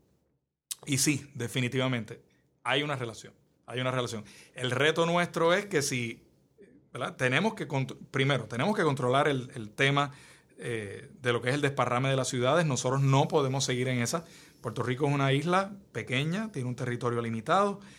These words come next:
y tenemos que proteger los lugares por el valor ecológico, pero también hay áreas productivas de terreno que las necesitamos para producir alimentos. Así que no podemos permitir, ¿verdad?, que, que se sigan desparramando las ciudades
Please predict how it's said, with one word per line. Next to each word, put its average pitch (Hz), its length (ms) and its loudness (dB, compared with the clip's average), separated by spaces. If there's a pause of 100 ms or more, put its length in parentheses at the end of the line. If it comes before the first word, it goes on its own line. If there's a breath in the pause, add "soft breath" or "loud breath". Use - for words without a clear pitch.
(280 loud breath)
y 127 240 0
tenemos 123 380 0
que 143 100 0
proteger 135 420 2
los 139 220 2
lugares 120 320 0
por 131 240 0
el 117 140 -2
valor 120 500 -2
ecológico, 180 720 2 (260 loud breath)
pero 127 200 2
también 123 380 -2
hay 147 160 0
áreas 143 320 2
productivas 147 960 0
de 123 140 2
terreno 147 760 0
que 123 120 -6
las 110 160 -4
necesitamos 117 440 -4
para 131 220 -2
producir 120 340 -8
alimentos. 123 520 -2 (440 loud breath)
Así - 140 -8
que 131 80 2
no 127 100 2
podemos 135 300 4
permitir, 143 420 0
¿verdad?, 139 240 0
que, 120 300 -2 (320)
que 123 80 2
se 113 160 0
sigan 143 300 2
desparramando 135 560 0
las 139 140 0
ciudades 143 400 2